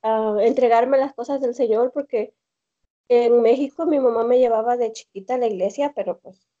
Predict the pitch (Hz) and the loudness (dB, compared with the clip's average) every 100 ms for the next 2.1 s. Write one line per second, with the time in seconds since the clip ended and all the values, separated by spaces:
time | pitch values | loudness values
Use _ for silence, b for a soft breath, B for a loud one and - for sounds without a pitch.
0 | _ 220 220 220 202 220 233 240 214 208 | _ -4 -4 -2 -2 0 0 -2 0 0
1 | 196 220 220 220 196 214 208 190 180 190 | 0 0 0 0 -2 0 0 -2 -2 -2
2 | 247 | -4